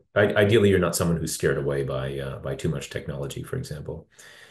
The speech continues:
Uh, you do require two references. Um, if you've been, if you've graduated from university within the past five years, one of those references will need to be an academic reference, um, and at least one professional reference.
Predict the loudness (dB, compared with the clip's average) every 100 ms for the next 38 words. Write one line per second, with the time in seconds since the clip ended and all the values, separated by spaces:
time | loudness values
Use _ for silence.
0 | -20 -20 _ _ 2 4 6 6 6 6
1 | 6 6 4 4 4 4 0 2 2 2
2 | 2 0 2 2 0 -4 -6 -2 2 4
3 | 4 0 -2 -2 4 4 4 2 0 -2
4 | 0 0 0 -2 -4 -2 -2 0 -2 0
5 | 0 4 4 4 4 2 4 2 2 0
6 | -2 -2 -2 0 0 -2 -2 -2 -4 0
7 | 2 2 2 0 0 -2 -2 -6 -6 -6
8 | -4 -4 -4 -4 -2 -2 -4 -4 -6 -6
9 | -4 -2 -2 -4 -6 -4 -4 -2 -4 -8